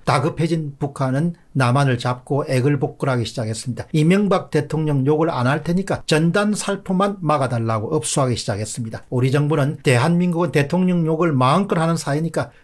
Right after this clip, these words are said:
당신들도 욕하고 싶으면 실컷 해라"라고 그렇게 일축하고 맙니다. 몸이 바짝 단 북한은 "그럼 뭘 해주면 되냐"라고 이렇게 우리 측에 요구를 합니다. 그때 정부는 북측이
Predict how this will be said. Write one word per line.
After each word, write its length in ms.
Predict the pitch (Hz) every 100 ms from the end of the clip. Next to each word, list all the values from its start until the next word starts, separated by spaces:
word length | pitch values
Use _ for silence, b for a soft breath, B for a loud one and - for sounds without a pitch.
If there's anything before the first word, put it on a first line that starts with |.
| -
당신들도 600 | 143 143 180 185 175 139
욕하고 340 | 170 180 175
싶으면 320 | - - 165
실컷 400 | 139 - - 190
해라"라고 400 | 185 196 143 120
그렇게 240 | - 123 185
일축하고 640 | 190 156 - 147 143 135
맙니다. 420 | 117 104 120 123 b b -
몸이 340 | 139 147 147
바짝 540 | - - - 185 -
단 300 | 175 170 160
북한은 420 | - 151 160 156 165 B B
"그럼 260 | - 135 127
뭘 240 | 135 190
해주면 300 | 196 220 202
되냐"라고 580 | 208 220 160 104 120 123
이렇게 520 | 123 123 127 123 147 b _
우리 220 | 117 120
측에 320 | - 120 113
요구를 260 | 117 113 127
합니다. 360 | 113 120 117 b b
그때 280 | 120 120 131
정부는 440 | 139 135 135 143 143 B -
북측이 600 | 160 - - 170 117